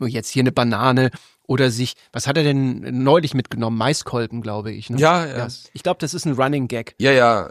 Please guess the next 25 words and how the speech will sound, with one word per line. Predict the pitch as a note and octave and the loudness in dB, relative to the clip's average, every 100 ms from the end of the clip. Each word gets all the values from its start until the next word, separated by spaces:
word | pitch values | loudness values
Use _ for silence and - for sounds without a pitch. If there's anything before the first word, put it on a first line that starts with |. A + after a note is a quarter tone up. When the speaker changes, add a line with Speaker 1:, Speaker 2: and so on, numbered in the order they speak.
| - | -12
Speaker 2:
Äh, | E2 F#2 | -8 -4
Speaker 1:
dass, | A#2+ - - | -4 -6 -8
äh, | A#2+ | -8
Trevor | - C#3 B2+ B2 | 0 2 2 0
sich | A#2+ | -2
da | B2 | -4
immer | B2 | -2
was | A#2 - | -2 -4
schnort. | - - C3 A#2 G2 G#2+ - _ - | -6 -4 0 0 0 -2 -8 _ -4
Speaker 2:
Trevor, | B2+ B2 B2+ G#2 | 0 2 2 0
genau, | G2 F2+ B2+ G3+ G2+ | -6 -4 0 0 -2
Trevor | - A2+ G2+ | 0 2 4
ist | G2 - | 2 2
kein | E2+ F2 | -2 0
Nassauer, | D#2+ - - D2+ C3+ G#3+ | 0 0 0 2 2 0
Trevor | - B2 C#3 | -2 -2 -2
ist | D3 | -4
ein | - | -6
Schnorrer. | - A#2 G2 - - _ _ _ _ _ _ _ | -4 0 -2 -4 -14 _ _ _ _ _ _ _
Speaker 1:
<laughs> | - - - - C#3 - C3 | -16 -14 -14 -8 -6 -4 -6
Genau, | - D3 A2+ | -4 -4 -4
mind | A2 A2+ A#2+ - | -2 -4 -4 -6
the | |
difference. | G3 F#3+ - - - | -4 -4 -6 -8 0
Speaker 2:
Wieso, | A#2 - | 2 4